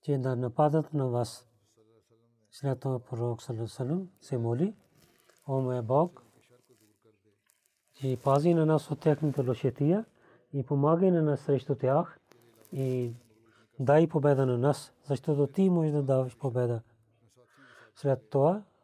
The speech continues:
Абад бин Бишр изляза с приятеля си и гледа, че Абу Суфиян от неверниците с няколко хора беше на коне и той гледаше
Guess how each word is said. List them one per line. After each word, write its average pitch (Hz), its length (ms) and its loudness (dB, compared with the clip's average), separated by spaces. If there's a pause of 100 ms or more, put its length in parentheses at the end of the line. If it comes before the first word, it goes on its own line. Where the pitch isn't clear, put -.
Абад 123 320 -2
бин 127 140 -4
Бишр 123 220 -8
изляза 127 420 -4
с 123 140 -12
приятеля 127 420 -6
си 135 140 -6
и 127 40 -2
гледа, 135 400 -2
че - 100 -10
Абу 127 160 -2
Суфиян 135 480 -2 (560)
от 131 240 -8
неверниците 131 720 -2
с 143 260 -6
няколко 131 480 0
хора 131 280 -4
беше 131 360 -4 (460)
на 139 120 2
коне 160 340 2 (640)
и 147 120 2
той 143 200 4
гледаше 160 840 2